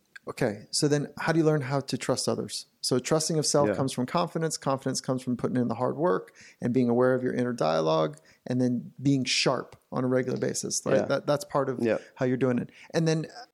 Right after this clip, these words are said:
Speaker 1: uh, h-, how do you trust others?
Speaker 2: I think first and foremost, it's being able to spend time away from the game with those people, being able to build relationships. I think the key word's relationships, um, with those people, because if you can do that,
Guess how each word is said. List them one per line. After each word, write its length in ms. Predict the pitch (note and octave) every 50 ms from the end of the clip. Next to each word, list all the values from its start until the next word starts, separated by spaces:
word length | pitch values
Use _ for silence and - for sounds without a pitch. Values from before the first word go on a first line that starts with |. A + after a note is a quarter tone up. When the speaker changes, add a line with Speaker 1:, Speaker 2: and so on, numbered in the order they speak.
| _ - -
Speaker 1:
uh, 60 | - - - -
h-, 160 | - D#3 - -
how 120 | - E3+
do 60 | E3 F3
you 60 | D3+
trust 260 | - - D3 - -
others? 320 | C3+ B2 A2+ - - - - - - - - _ - - _ -
Speaker 2:
I 60 | C3+
think 200 | D#3 D#3+ - -
first 260 | - C3 B2+ B2+ -
and 100 | A2 -
foremost, 540 | - - A2+ A2+ A2+ A#2 A#2 A2+ - - - -
it's 480 | A2 A2+ A2 - - - - - - _ _ _ _ _ _ _ _ _ _ - -
being 240 | A2 B2 A#2+ A#2 A#2
able 140 | A#2 A2+ G#2+
to 60 | A2
spend 320 | - - - A#2 A2 A2
time 500 | G#2+ - G#2+ G#2 G#2 G#2+ A2 A2 A2+ A2 - -
away 280 | A2 G2+ G2 G#2 G#2+
from 200 | G2+ - A2+ G#2+
the 60 | G#2
game 380 | F#2+ F2 G2+ G2 G2+ G#2 G#2 G2+
with 160 | G2+ G2+ - -
those 180 | G#2+ G#2 G2+
people, 480 | - - A2 - A#2+ A#2+ B2 B2 - - - _ _ _ _ _ _ _ _
being 120 | - A2 A2
able 120 | A2 A2
to 60 | G#2
build 260 | G2 F2 A2 A2 A2 G#2+
relationships. 720 | G#2 G2+ G2 G2 G2 G2 - A2 G#2+ - A2+ A2 G#2 -
I 80 | G#2 G#2
think 160 | A#2 A#2 E2+
the 80 | -
key 200 | - - - A#2 G#2
word's 280 | G2+ G#2 G#2+ G#2 G#2
relationships, 840 | G#2+ G#2+ G2+ G2+ G#2 G#2 - G#2+ G#2 - - A2+ A2+ - - - - _ _ - - - - _ _
um, 460 | A#2 A#2 A2+ A2 G2 - G#2 G#2 G#2+ -
with 160 | A#2+ A#2+ -
those 180 | B2+ A#2+ A#2+ -
people, 340 | - A#2+ A2+ - - A#2
because 580 | A2+ A#2 A2 - B2 A#2 G#2+ G2+ G2+ - - - - _ _ _ _ _ _ _ _ _ _ -
if 180 | - A2 -
you 100 | C3 B2+
can 200 | A#2+ C3+ A#2+ G#2+
do 200 | G2 A2 A2+ A2
that, 460 | G#2 G#2 G#2+ A2 A#2 A#2 - - -